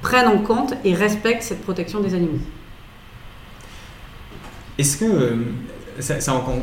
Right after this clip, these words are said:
Speaker 2: en-, ça, ça peut rentrer en contradiction quand même, euh, avec le, le, l'échelon européen qui, en fait, pour le coup, enfin, prévaut, euh, quand même sur, euh, les textes, euh, français ?
Speaker 1: Alors, il y a une, le, sur la question de la pri-, il y a la primauté du, du droit européen, mais, euh, il y a une conciliation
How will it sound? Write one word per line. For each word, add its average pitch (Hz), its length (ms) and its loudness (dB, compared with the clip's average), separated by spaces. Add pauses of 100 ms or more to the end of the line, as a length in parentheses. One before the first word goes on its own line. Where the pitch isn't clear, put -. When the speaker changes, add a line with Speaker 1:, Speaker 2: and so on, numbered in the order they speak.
Speaker 2:
en-, 104 240 -6
ça, - 340 -6
ça 117 160 -4
peut 110 100 -4
rentrer 113 240 -4
en 117 100 -2
contradiction 131 640 -4
quand 139 80 -2
même, 139 200 4
euh, 104 360 0
avec 120 180 -2
le, 127 60 -2 (180)
le, 113 280 0
l'échelon 123 500 2
européen 127 480 2 (140)
qui, 127 60 -2
en 110 80 -2
fait, 131 260 -2 (220)
pour 113 120 -2
le 113 60 0
coup, 151 240 -2
enfin, 113 220 -4 (260)
prévaut, 165 460 4 (380)
euh, 123 120 -4 (120)
quand 120 120 0
même 143 180 2
sur, 123 320 0
euh, 110 400 2
les 110 100 -2
textes, 139 360 -2
euh, 104 340 0
français ? 170 420 -2 (360)
Speaker 1:
Alors, 214 220 6
il 208 60 8
y 208 40 10
a 208 40 10
une, 208 200 12
le, 196 420 4
sur - 160 2
la 214 100 6
question 220 220 2
de 214 60 6
la 190 80 6
pri-, 214 180 0
il 190 60 2
y - 20 6
a 185 60 8
la 180 80 8
primauté 233 460 4
du, 196 180 0
du 190 180 0
droit 185 160 2
européen, 202 680 4
mais, 208 320 10
euh, 165 280 8
il 185 60 4
y 214 100 10
a 247 180 10
une 180 300 8
conciliation 208 720 4